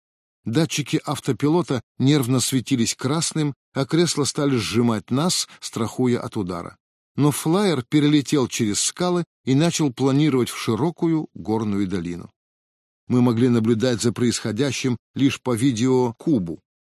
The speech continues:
Звёздный свет скорее сгущал темноту, чем боролся с нею,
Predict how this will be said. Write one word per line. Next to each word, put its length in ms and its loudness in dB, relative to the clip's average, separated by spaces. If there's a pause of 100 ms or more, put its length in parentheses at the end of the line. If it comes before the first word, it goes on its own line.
(440)
Звёздный 640 2
свет 400 0 (140)
скорее 800 2
сгущал 800 -2
темноту, 560 0
чем 260 -2
боролся 480 -2
с 140 -4
нею, 340 -4